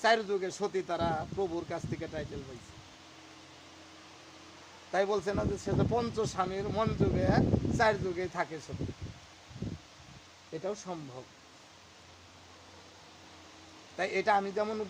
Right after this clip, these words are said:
বললাম, এটাই গল্প বা কথাই শেষ না। এইটার মধ্যে যে লিপিবদ্ধ হয়, এর ভিতরে কর্মে টিকা থাকা অনেক কঠিন জিনিস।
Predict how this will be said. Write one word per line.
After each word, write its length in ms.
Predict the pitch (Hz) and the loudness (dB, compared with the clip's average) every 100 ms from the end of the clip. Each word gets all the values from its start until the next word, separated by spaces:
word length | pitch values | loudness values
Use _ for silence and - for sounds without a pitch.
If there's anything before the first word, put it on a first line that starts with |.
| - | -4
বললাম, 340 | 151 202 202 196 | 2 4 4 2
এটাই 240 | 196 202 180 | 0 -2 2
গল্প 380 | 202 208 185 190 | 4 4 2 0
বা 120 | 185 196 | 0 2
কথাই 360 | 196 180 208 240 | 0 2 -2 -2
শেষ 160 | 180 - | -4 -4
না। 120 | 175 156 - - - - - - - 220 | -4 0 0 0 -2 -4 -2 -2 2 2
এইটার 280 | 226 220 202 196 | 4 2 2 0
মধ্যে 300 | 190 - 190 190 | -2 0 0 2
যে 80 | 196 185 | 2 4
লিপিবদ্ধ 500 | - - - 175 170 202 185 | 2 0 0 2 2 4 2
হয়, 140 | 180 | 2
এর 60 | 180 180 | 0 -2
ভিতরে 280 | - 185 180 202 | -2 -4 -4 -2
কর্মে 360 | 202 202 196 151 - - - - | 0 0 -4 -6 -10 -20 -20 -10
টিকা 280 | 254 240 220 190 | -6 0 0 0
থাকা 180 | 175 175 170 | -2 -2 -4
অনেক 240 | 180 202 - | -4 -6 -6
কঠিন 300 | 190 - 175 202 | -10 -8 -8 -8
জিনিস। 280 | 190 139 104 | -8 -10 -14